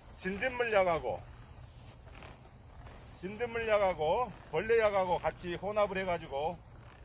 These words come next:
네 가지를 섞었습니다. 네 가지, 네 가지를 섞은데, 섞어갖고 이렇게 지금 약을 칠하고 있습니다. 어, 약은 저녁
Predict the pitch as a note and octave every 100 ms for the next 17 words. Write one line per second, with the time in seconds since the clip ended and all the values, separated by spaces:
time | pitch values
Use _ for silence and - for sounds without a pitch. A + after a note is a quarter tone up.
0 | - - F3+ A#3 A#3 A3 G3+ F#3 F3+ F#3+
1 | - F3 D#3+ C#3 C3+ D3+ D3+ A#2+ F#2 -
2 | - - - - - - - - D3+ F3+
3 | F3+ F3 D#3+ D3+ E3 F3+ F3 C#3+ F3 G#3
4 | - - - - - - - - - E3
5 | F3 F#3 F3 F3 D#3+ D#3+ F3 D#3 D3 C#3+
6 | B2+ C#3 D#3 - E3 C#3+ A2+ C3 G2+ -
7 | - - - - - - - - - -
8 | - - A2+ B2 C3 C3 C3 - - -
9 | A#2+ D3+ G#3 G#3+ A#3 A#3 - - - -
10 | - - - - - - - - - -
11 | - - - - - - - F3+ A#3